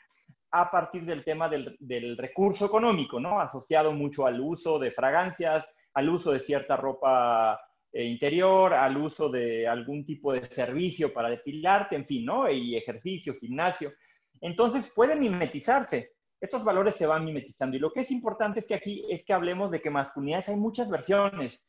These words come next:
Cada varón básicamente tiene una versión de ser hombre en el mundo y eso es lo que vamos construyendo.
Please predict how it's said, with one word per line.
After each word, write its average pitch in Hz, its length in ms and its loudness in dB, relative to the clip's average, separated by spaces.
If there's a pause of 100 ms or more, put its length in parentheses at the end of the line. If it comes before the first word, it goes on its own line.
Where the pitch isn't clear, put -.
(200)
Cada 214 300 8
varón 190 400 6
básicamente 170 680 0
tiene 196 260 -4
una 202 180 2
versión 170 640 0 (360)
de 139 160 -2
ser 170 520 -2 (300)
hombre 160 500 0
en 160 80 -4
el 165 120 -4
mundo 165 500 -2
y 165 180 0
eso 220 260 4
es 196 120 0
lo 208 140 -2
que 170 80 -2
vamos 147 300 0
construyendo. 175 720 -4